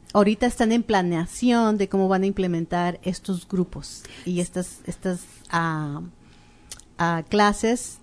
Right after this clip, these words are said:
En otro programa más, ah, nos van a venir a avisar cómo va a ser la implementación. El día de hoy nos traes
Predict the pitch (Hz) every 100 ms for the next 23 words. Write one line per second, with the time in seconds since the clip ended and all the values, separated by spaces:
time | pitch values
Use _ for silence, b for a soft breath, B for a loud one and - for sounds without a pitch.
0 | - - 190 190 196 226 220 208 196 196
1 | 208 214 208 - 196 190 185 196 - -
2 | 190 180 175 185 185 185 190 196 196 196
3 | 180 165 160 - b b b b 185 202
4 | 196 202 208 202 - 196 190 175 180 196
5 | 185 190 185 - - 196 196 196 190 185
6 | 185 185 185 180 170 170 170 - 226 233
7 | 214 - 185 190 214 233 226 208 202 202
8 | 196 - 190 180 180 185 185